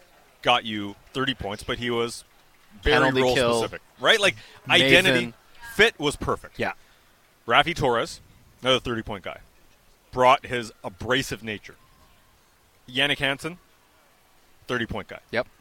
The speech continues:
Speaker 1: You, you notice how many thirty, forty-point guys I'm just listing off here, and I'm not even talking about the hundred ninety-four point guys. So,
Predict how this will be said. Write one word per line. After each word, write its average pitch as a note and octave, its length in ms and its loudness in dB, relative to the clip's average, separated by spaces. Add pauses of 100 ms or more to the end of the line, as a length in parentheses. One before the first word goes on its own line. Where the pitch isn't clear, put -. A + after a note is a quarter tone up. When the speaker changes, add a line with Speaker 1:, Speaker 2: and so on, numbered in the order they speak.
(600)
Speaker 1:
You, F3+ 180 0 (360)
you F3+ 140 -12
notice B3 300 2
how B3+ 80 2
many B3 140 -2
thirty, F3 540 0
forty-point D#3+ 540 -2
guys C3+ 200 0
I'm B2 100 -4
just B2+ 140 -8
listing A2+ 300 -8
off G#2 160 -2
here, D3 140 -6
and B2+ 100 -4
I'm C#3 80 -2
not A3+ 120 4
even G#3+ 140 0
talking D#3+ 200 4
about D3+ 120 -6
the A#2+ 60 -2
hundred C3 320 -6
ninety-four G#2+ 440 -6
point F2 220 -14
guys. - 220 -16
So, D3 460 4